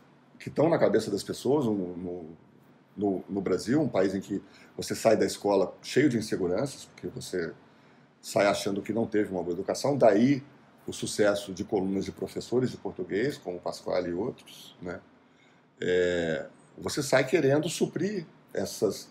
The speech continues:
lacunas e você recorre à imprensa pra, pra isso. É, a minha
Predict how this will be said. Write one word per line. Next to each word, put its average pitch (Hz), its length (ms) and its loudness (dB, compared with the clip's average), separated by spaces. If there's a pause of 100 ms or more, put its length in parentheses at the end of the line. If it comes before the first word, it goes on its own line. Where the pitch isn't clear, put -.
lacunas 135 460 0
e 160 60 0
você 165 240 -4
recorre 139 460 4 (440)
à 113 80 2
imprensa 120 480 2
pra, 131 560 2 (220)
pra 123 120 0
isso. 98 420 -2 (580)
É, 90 420 2 (240)
a 135 100 4
minha 190 340 4